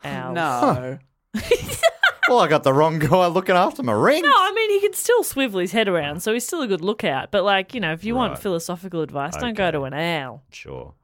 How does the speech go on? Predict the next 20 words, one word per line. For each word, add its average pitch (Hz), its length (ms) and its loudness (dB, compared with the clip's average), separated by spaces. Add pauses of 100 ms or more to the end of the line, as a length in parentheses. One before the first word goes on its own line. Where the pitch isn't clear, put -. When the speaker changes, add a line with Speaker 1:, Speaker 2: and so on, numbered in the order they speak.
(120)
Speaker 2:
Yeah, 156 120 -14
Speaker 3:
Yeah, 92 140 -2
Speaker 2:
go 170 40 -4
to 170 60 -2
a - 20 -2
Speaker 3:
security 185 340 0
guards 82 320 -6
aren't 78 160 -10
always 78 380 -12 (260)
necessarily 85 920 -8
the 67 120 -20
most - 440 -20 (640)
Speaker 2:
Philosophical. 131 580 -4
Speaker 3:
phys-, - 20 -2
philosophically 92 720 -4
intelligent 73 560 -16
Speaker 1:
Mm. 269 200 -4
Speaker 3:
people. 151 120 -10
Not 165 160 -4
necessarily. 110 760 -4